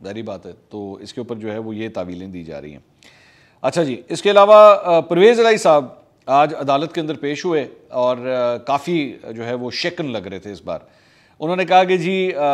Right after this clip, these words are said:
हालत उनकी काफ़ी ख़राब लग रही थी। उन्होंने कहा, "मैंने तकरीबन दस दिन बाद आप लोगों की शक्ल देखी, यानी मीडिया के लोगों की, और दस दिन से मुझे कुछ पता नहीं बाहर क्या हो रहा है। मेरे पाँव अभी भी सूजे हुए हैं। मैं जब कार्डियोलॉजी गया हूँ तो वहाँ से उन्होंने मुझे थोड़े से टाइम में निकालने की कोशिश की, ना इलाज करने दे रहे हैं और ना ही मुलाकातें करने दे रहे हैं।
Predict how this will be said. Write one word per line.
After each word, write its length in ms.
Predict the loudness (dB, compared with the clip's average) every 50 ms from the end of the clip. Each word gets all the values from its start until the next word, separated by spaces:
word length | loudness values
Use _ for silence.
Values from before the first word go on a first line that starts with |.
| 2 2 2 0 0 -4 -8 -16 -8
हालत 240 | -4 -2 -2 -2 -2
उनकी 220 | -4 -6 -8 -6 -4
काफ़ी 240 | -4 -4 -2 -4
ख़राब 320 | -4 -4 -2 -2 -2 -4 -6
लग 100 | -8 -8
रही 120 | -8 -8
थी। 280 | -8 -8 -10 -10 -12 _ _ _ _ _ -10
उन्होंने 220 | -8 -8 -6 -4
कहा, 100 | -2 -2
"मैंने 200 | -2 -2 -4 -8
तकरीबन 400 | -8 -10 -8 -6 -6 -6 -4 -2
दस 180 | -2 -2 -2 -2
दिन 120 | -4 -4 -2
बाद 180 | 0 0 0
आप 180 | 0 -2 -2 -4
लोगों 200 | -8 -8 -8 -10
की 80 | -12 -12
शक्ल 240 | -12 -10 -8 -8
देखी, 240 | -8 -8 -8 -8 -10
यानी 140 | -10 -10 -10
मीडिया 260 | -10 -10 -8 -8 -8
के 100 | -8 -8
लोगों 220 | -8 -8 -8 -10 -10
की, 200 | -12 -14 -14 -16 -18 _ _ _ _ _ _ _ _ -4
और 200 | -2 -2 0 2
दस 220 | 2 2 2 2 0
दिन 120 | -2 -2
से 140 | -2 -2 -4
मुझे 180 | -2 -2 -4 -4
कुछ 220 | -2 -4 -4 -2
पता 260 | -2 -2 0 0 0
नहीं 120 | 0 -2 -4
बाहर 220 | -4 -2 -4 -4
क्या 160 | -4 -2 0
हो 180 | 0 0 0 0
रहा 100 | 0 -2
है। 80 | -2
मेरे 220 | -2 -4 -4 -4 -4
पाँव 240 | -2 -2 -2 -2 -2
अभी 220 | -4 -4 -2 -2
भी 80 | -4 -4
सूजे 260 | -6 -6 -6 -4 -4
हुए 200 | -4 -4 -6 -6
हैं। 380 | -6 -6 -8 -8 -10 -12 -10
मैं 140 | -8 -8 -6
जब 180 | -4 -4 -4 -4
कार्डियोलॉजी 500 | -4 -6 -4 -4 -4 -4 -4 -6 -8 -6
गया 160 | -6 -6 -6
हूँ 220 | -6 -8 -10 -12 -16 _ _ _ _ _ _ -10
तो 60 | -6
वहाँ 180 | -4 -4 -4 -4
से 100 | -4 -6
उन्होंने 200 | -8 -8 -8 -8
मुझे 200 | -8 -8 -8 -8
थोड़े 260 | -6 -6 -4 -4 -4
से 100 | -6 -6
टाइम 220 | -6 -6 -8 -8
में 100 | -8 -10
निकालने 320 | -10 -8 -6 -6 -6 -8 -12
की 80 | -14
कोशिश 320 | -14 -14 -14 -12 -12 -12 -10
की, 140 | -6 -6 -4
ना 200 | -4 -2 -2 -2
इलाज 260 | 0 0 -2 -2 -2
करने 220 | -6 -6 -6 -6
दे 160 | -6 -4 -4
रहे 120 | -4 -4 -4
हैं 60 | -6
और 60 | -6
ना 100 | -6 -6
ही 100 | -6 -6
मुलाकातें 460 | -6 -6 -6 -6 -6 -8 -8 -8 -8
करने 200 | -10 -10 -10 -8
दे 140 | -8 -8 -6
रहे 120 | -6 -6 -8
हैं। 120 | -10